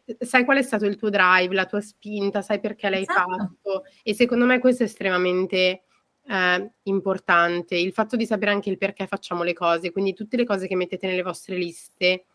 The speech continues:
Speaker 1: non le dovete a nessuno, neanche a voi stessi alla fine, cioè, perché nel senso, non sarà mai nessuno con una pistola, però cap-, cercate di capire il perché,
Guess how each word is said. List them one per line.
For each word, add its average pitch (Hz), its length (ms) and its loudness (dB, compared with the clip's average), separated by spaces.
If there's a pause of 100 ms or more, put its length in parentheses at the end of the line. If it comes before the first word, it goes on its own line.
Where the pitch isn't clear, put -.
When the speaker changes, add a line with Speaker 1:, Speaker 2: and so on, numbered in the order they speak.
(360)
Speaker 1:
non 202 140 2
le 208 60 2
dovete 202 240 2
a 202 40 2
nessuno, 190 500 -2
neanche 190 300 0
a - 20 -4
voi 175 120 -4
stessi 208 520 2
alla 170 160 -2
fine, 170 400 -6
cioè, 170 220 -2
perché 170 240 -8
nel 175 100 -6
senso, 180 260 -6 (680)
non 190 140 -4
sarà 190 200 2
mai 196 140 4
nessuno 196 380 0
con 185 100 0
una 175 80 0
pistola, - 280 -14
però 247 160 4
cap-, 240 200 -4
cercate 285 240 2
di 311 60 -4
capire 254 260 -2
il 220 140 0
perché, 180 560 -2